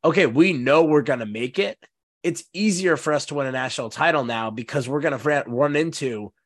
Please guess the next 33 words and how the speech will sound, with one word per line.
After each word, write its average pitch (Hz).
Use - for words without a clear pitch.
three, 160
two 180
at 135
least 151
undermatched 143
teams, 156
overmatched 143
teams, 147
and 156
then 180
we'll 160
get 135
back 143
to -
the 123
big 123
dogs 127
that 127
we 127
would 135
have 127
had 123
to 117
play 110
anyway. 98
If -
you're 190
a 185
team 214
like 156
Michigan, 147
it's 127
like, 120